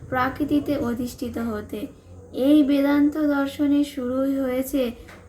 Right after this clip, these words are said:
ব্রহ্ম জিজ্ঞাসা দিয়ে, অর্থাৎ পরব্রহ্মের সম্বন্ধে জিজ্ঞাসা বা অনুসন্ধান করা। জড় জগতের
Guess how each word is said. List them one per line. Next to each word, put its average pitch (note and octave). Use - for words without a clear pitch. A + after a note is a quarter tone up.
ব্রহ্ম C4
জিজ্ঞাসা A#3+
দিয়ে, G#3
অর্থাৎ B3
পরব্রহ্মের C#4+
সম্বন্ধে C#4
জিজ্ঞাসা B3+
বা B3
অনুসন্ধান C4+
করা। C4
জড় C4+
জগতের C#4